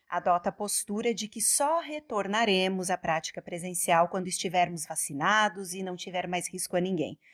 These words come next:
Obviamente, seguimos praticando através, eh, da Daisen virtual. Eh, o que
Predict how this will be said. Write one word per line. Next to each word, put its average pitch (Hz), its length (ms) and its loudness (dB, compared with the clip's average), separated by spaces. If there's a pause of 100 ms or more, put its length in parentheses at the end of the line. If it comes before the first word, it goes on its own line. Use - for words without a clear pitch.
(160)
Obviamente, 180 680 2
seguimos 180 360 -6
praticando 180 480 -6
através, 175 640 4 (300)
eh, 170 220 2
da 180 120 4
Daisen 185 380 0
virtual. 175 580 -2 (600)
Eh, 208 260 2 (320)
o 285 80 -8
que - 120 -8